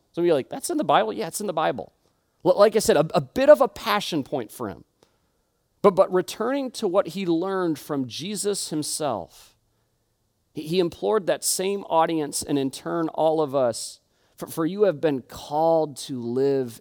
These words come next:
in freedom," and he was experiencing that freedom, my brothers and sisters. But don't use your freedom to satisfy your sinful nature. Instead,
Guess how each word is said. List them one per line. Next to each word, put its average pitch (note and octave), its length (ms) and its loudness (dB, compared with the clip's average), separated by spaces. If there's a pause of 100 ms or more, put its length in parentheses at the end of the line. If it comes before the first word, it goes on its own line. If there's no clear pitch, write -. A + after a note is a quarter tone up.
(120)
in A2 200 -12
freedom," B2 800 -10
and A#2 160 -6
he E3+ 200 -8
was D3 320 0
experiencing A#2+ 1200 -6
that F#2+ 160 -8
freedom, G2 500 -14 (680)
my B2+ 140 0
brothers B2 400 0
and A#2 120 -4
sisters. - 520 -6 (280)
But - 340 -6
don't F3 340 2
use D#3+ 300 -6
your D3+ 80 -2
freedom C#3+ 420 -2
to B2 80 -4
satisfy C3+ 640 -2
your A2 140 -2
sinful B2 460 -6
nature. A2 380 -6
Instead, A#2+ 520 0